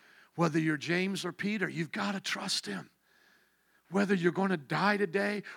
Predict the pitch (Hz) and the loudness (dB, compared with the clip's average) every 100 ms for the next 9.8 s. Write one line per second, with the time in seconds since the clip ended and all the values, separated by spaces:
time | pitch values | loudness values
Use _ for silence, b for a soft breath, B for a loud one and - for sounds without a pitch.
0 | - 156 151 185 175 180 - 208 190 170 | -2 2 6 6 6 0 2 2 2 2
1 | 147 143 147 127 - - - 240 254 - | -2 -2 -4 -6 -4 -2 -2 0 0 0
2 | - 202 180 - _ b b b b b | -2 -4 -4 -6 _ b b b b b
3 | b b b b - 160 165 147 131 - | b b b b -8 -2 -2 -2 -2 0
4 | 214 214 233 233 202 208 180 175 190 208 | 2 2 2 2 2 0 2 0 2 0
5 | - 214 220 190 151 196 208 202 190 208 | 2 0 2 2 2 2 4 2 0 0
6 | 208 185 202 196 208 208 214 220 220 B | 2 4 6 4 2 0 0 0 0 B
7 | B B - 196 226 170 175 170 156 196 | B B 0 4 4 4 4 4 4 4
8 | 202 247 170 226 220 143 160 185 233 240 | 4 2 4 4 4 2 2 6 6 6
9 | 233 226 220 - 233 254 262 226 | 6 4 4 2 4 6 4 2